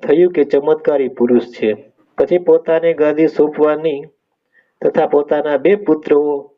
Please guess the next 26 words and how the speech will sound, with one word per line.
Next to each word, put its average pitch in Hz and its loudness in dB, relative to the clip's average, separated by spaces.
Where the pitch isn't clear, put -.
પરણાવવાની 147 0
વાત 131 0
મૂકી. 117 -4
ત્યારે 165 0
મહંતે 175 2
કહ્યું 170 2
કે, 120 0
"એ 160 4
બધું 165 0
છોડીને 160 0
આવ્યો 131 -2
છું. 190 -10
મનમાં 160 0
વિચાર 180 0
કરી 165 0
છો 160 -4
કે 156 0
આ 147 0
બીજી 143 -6
સિદ્ધિઓ 131 2
આડી 123 -2
આવી. 113 -2
પહેલા 160 4
તો 165 2
હા 131 -4
પાડો, 165 0